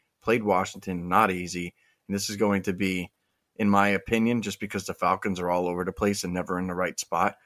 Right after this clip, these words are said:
this is gonna be a breath of fresh air probably for a lot of Giants players and probably, you know, a lot of the Giants fans. So, uh, I'll continue to go ahead and look into that one, but, uh, I'll officially give that out. Saquon Barkley will hit the end zone, uh, minus one forty-five. At least I hope he does. I think he will.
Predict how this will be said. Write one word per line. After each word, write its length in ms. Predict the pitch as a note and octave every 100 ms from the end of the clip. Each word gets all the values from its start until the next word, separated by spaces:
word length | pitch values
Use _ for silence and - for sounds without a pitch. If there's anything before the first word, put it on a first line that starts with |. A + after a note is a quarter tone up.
| _ _
this 80 | B2
is 20 |
gonna 100 | C3
be 80 | A2+
a 60 |
breath 300 | F#2 G#2 G2+
of 80 | G2
fresh 320 | - G2 F#2
air 180 | G#2 F#2+
probably 340 | - F2+ F2 F2
for 180 | G2+
a 80 | F2+
lot 180 | F2 F#2
of 120 | F#2
Giants 360 | F#2 F2+ F2+ F2
players 400 | - F#2+ F2+ E2
and 120 | F2
probably, 580 | F#2+ F#2+ F2+ F2+ F2 F2 _ _ -
you 60 | F#2+
know, 100 | F2
a 20 |
lot 220 | F#2 F#2
of 100 | F#2
the 120 | E2+
Giants 480 | E2 F#2 E2+ D2+ -
fans. 400 | - F#2 E2+ E2+
So, 240 | - F#2 E2 _ _ _ -
uh, 120 | D#2+ -
I'll 120 | A2
continue 420 | A2+ A#2 B2+ A2+
to 60 | G#2
go 120 | G#2
ahead 120 | G2+
and 100 | F#2+
look 180 | G2 G2+
into 160 | F#2+ F#2
that 240 | F#2 F#2
one, 140 | F2+ F2
but, 220 | F2 - _ _ _ -
uh, 140 | E2+ -
I'll 200 | G#2+ A#2+
officially 480 | A2 B2 A2+ G#2 F#2
give 200 | F#2+ F2
that 180 | E2+ E2+
out. 180 | D#2+
Saquon 420 | - A2 G#2 F#2 F2+
Barkley 340 | F#2 F2 F2
will 180 | G2 F#2
hit 180 | F#2 -
the 140 | F#2
end 220 | F2 F2
zone, 240 | F2 E2 D#2+ _ _ _ -
uh, 140 | E2
minus 360 | E2+ F#2+ F2+ -
one 180 | F2+ E2+
forty-five. 680 | - F2 D#2+ - E2+ D#2+
At 100 | D#2+
least 180 | G#2+ G2
I 100 | F2+
hope 200 | F#2 F#2
he 100 | F2+
does. 220 | C#2+ C#2 D#2+
I 60 |
think 220 | G2 G#2
he 100 | -
will. 240 | D2+ B1